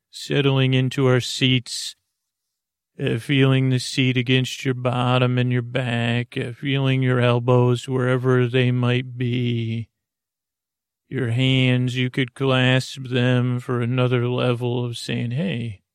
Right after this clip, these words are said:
you could take some breaths. They don't have to be deep, uh, but they could be, they could be shallow. And a reminder that, uh,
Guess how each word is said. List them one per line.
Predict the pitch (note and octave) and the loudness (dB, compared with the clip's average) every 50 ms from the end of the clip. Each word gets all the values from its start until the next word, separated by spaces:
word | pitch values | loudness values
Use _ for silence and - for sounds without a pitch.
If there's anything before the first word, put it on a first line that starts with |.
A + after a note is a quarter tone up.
| _ _ _ _ _ _ _ _ _ _ _ _ _ _ _ _ _ _ _ _ | _ _ _ _ _ _ _ _ _ _ _ _ _ _ _ _ _ _ _ _
you | - A2+ A#2+ A2+ | -6 -6 -6 -4
could | - A#2 A2 | -6 -10 -10
take | - - - C3+ A#2+ A#2+ A#2 - | -8 -6 -2 0 0 0 0 -2
some | - - - C3 B2 B2 A#2+ | -6 -8 -6 -4 -2 -2 -2
breaths. | A#2 A#2+ A#2+ A#2+ A#2+ A#2+ A#2+ A#2+ A#2+ A#2 - - - | -2 -2 0 0 2 2 2 2 2 0 -4 -6 -4
They | C3 B2 | -2 0
don't | B2 B2+ B2 A#2 | 2 0 0 2
have | A#2+ C3 B2+ B2 B2 - - | 2 2 2 2 0 -2 -4
to | - C3 | -8 -6
be | A#2+ B2 B2 A#2+ | -4 -4 -4 -6
deep, | A#2 - C3 B2+ B2 B2 B2 B2 - _ C#3 | -4 -2 0 0 2 2 0 0 -2 _ -4
uh, | C3 B2 A#2+ A#2 A#2 A#2+ B2 A#2 - _ _ _ _ _ _ - | -4 -4 -2 -2 -4 -4 -6 -6 -10 _ _ _ _ _ _ -6
but | C#3 C3 B2 - | -6 -6 -4 0
they | C#3+ C3+ C3 B2 | 2 2 2 0
could | - - - C#3 C3 A#2+ A#2+ B2 | -4 -4 -2 -2 -2 -2 -2 0
be, | C3 B2+ B2+ B2+ B2+ B2 B2+ B2+ B2+ | 2 2 4 4 4 4 2 2 0
they | B2 B2+ B2+ B2 | 0 -2 -2 -2
could | - - B2+ B2 B2 | -2 -6 -8 -4 -2
be | C3 B2+ B2 | -2 -2 -2
shallow. | - - - - C#3 C3 C3 B2+ B2 B2 B2 A#2+ A#2+ A#2+ B2 A#2+ A2+ A#2 A#2 A#2 A#2 A#2+ A#2+ - _ _ _ _ _ _ _ _ _ _ _ _ _ _ _ _ _ _ _ _ _ _ _ _ _ | -4 -8 -4 -2 0 2 4 4 4 2 2 2 0 0 0 -2 -2 -2 -2 -2 -2 -4 -6 -8 _ _ _ _ _ _ _ _ _ _ _ _ _ _ _ _ _ _ _ _ _ _ _ _ _
And | - C3 A#2+ A#2+ A2+ A2 A2+ A2 A#2 A#2 A2+ A#2 | -8 -6 -4 -4 -2 -2 -2 -2 -2 -4 -6 -6
a | B2 B2 B2+ A#2+ B2 A#2+ | -4 -2 -2 -2 -2 -2
reminder | A#2 B2 A#2+ A2+ A#2 A#2 A#2+ A#2+ A#2+ A#2+ B2 B2 B2+ B2 B2 B2 B2 A#2+ A#2+ B2 A#2+ A#2+ | -4 -4 -2 -2 -2 -2 -2 0 0 2 2 2 2 2 2 2 2 2 2 2 0 0
that, | A2+ A2+ B2 A#2+ A2+ A2+ A2+ A2+ - C3+ | -2 -4 -4 -4 -4 -4 -4 -4 -6 -8
uh, | B2+ B2+ B2 B2 B2 B2+ B2+ | -6 -6 -8 -8 -8 -10 -10